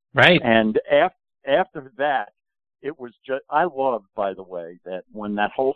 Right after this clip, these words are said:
Speaker 2: fiasco was over, 'cause he wasn't gonna win. And for these guys, they don't care about finishing second.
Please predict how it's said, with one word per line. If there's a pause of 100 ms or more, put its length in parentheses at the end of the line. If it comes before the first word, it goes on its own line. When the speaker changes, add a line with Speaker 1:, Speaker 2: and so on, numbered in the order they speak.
Speaker 2:
fiasco
was
over, (760)
'cause
he
wasn't
gonna
win.
And
for
these (100)
guys,
they
don't
care
about
finishing (160)
second.